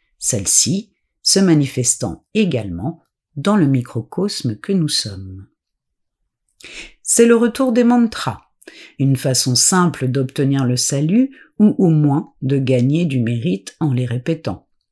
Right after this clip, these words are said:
ce qui va revaloriser les traditions védiques. Le but de la sadhana tantrique est la réunion des deux principes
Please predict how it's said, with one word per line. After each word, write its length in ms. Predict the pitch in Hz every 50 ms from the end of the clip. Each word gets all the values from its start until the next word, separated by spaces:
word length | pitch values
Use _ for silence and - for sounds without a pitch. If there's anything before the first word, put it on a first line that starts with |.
| _ _ -
ce 160 | - - 196
qui 240 | 196 - - 214 185
va 320 | 185 208 214 214 190 135 131 127
revaloriser 1200 | 139 143 151 180 254 294 254 233 220 208 190 175 160 120 135 131 113 117 127 156 165 165 - _ _ _ -
les 160 | 120 123 120
traditions 540 | - - 117 107 101 95 - - - 170 143
védiques. 800 | 123 117 104 95 - - - _ _ _ - - - - _ _ _ _ _ _ _ _ _ _ _ _ _ _ _ _ _ _ _ - - - - - _ _ _ _ _ _ _ _
Le 140 | 160 165 160
but 320 | 160 220 311 320 320 - -
de 100 | 160 160
la 160 | 151 143 135
sadhana 500 | 127 - - 131 120 127 127 123 127 120
tantrique 720 | 120 - 147 139 151 147 - - 240 247 233 _ - - - - - - - - _ -
est 100 | 208 202
la 200 | 202 196 190 190
réunion 680 | 170 180 226 233 226 208 202 202 202 220 247 247 240
des 200 | 196 147 147 135 131
deux 520 | 120 120 127 135 143 160 233 254 277 262
principes 560 | - - - 175 170 156 - - 214 196 -